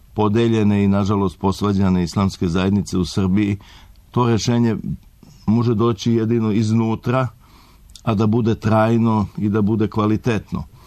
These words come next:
Za sad je nejasno šta donosi ta turska inicijativa, iako je bilo mnogo nagađanja, najava, pa čak i predviđanja brzog završetka toga procesa tokom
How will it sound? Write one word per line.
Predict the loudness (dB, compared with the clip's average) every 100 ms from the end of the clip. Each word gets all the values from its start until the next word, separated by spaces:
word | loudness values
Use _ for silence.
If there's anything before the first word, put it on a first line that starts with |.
| -20 -20 -6
Za | -2 -2
sad | 0 0
je | 2
nejasno | 2 2 0 -2 -2
šta | -2 0 0 -2 -6
donosi | -2 0 0 -2 -2 -2
ta | -2 -2 -2 -4 -10 -20 -20 -20 -8
turska | -4 -4 -2 0
inicijativa, | 0 0 0 -2 0 0 0 0
iako | 0 0 0
je | 0
bilo | 2 2 2
mnogo | 2 2 0 0 -4 -12 -20 -20 -4
nagađanja, | 0 2 2 2 2 2 2 2
najava, | 2 2 2 2 0 0 -4 -18 -20 -6
pa | -4
čak | -2 -2
i | -2
predviđanja | 0 0 2 2 0 2 2 0 -4 -14 -20 -16 -2
brzog | 0 2 0 0
završetka | 0 0 0 -2 -2 -2 -4
toga | 0 0 0
procesa | 0 -2 0 -2 -2 -4
tokom | -2 -2 0 -2